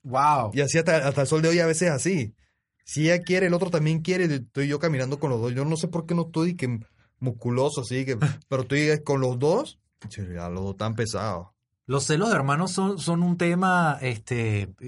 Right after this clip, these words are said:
Speaker 1: interesante para, para conversar y debatir. Recuerdo aquí la primera invitada que tuvo un Baby Daddy podcast, Astrid Quiroz.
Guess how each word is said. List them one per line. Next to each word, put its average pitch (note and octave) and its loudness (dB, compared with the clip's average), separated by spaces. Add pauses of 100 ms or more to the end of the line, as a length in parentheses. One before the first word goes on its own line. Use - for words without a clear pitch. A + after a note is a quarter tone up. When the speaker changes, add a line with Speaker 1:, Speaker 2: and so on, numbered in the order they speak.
Speaker 1:
interesante B2+ -4
para, C3 0
para A2+ -4
conversar A#2+ -2
y F3 0
debatir. B2+ 0
Recuerdo B2 -2
aquí E3+ -2
la F#3 2
primera C#3+ 0
invitada D#3+ 2
que D3 -2 (220)
tuvo D#3 0
un D#3+ 0
Baby D#3+ 2
Daddy C#3 2
podcast, D3 -4
Astrid D3+ -4
Quiroz. C3+ 0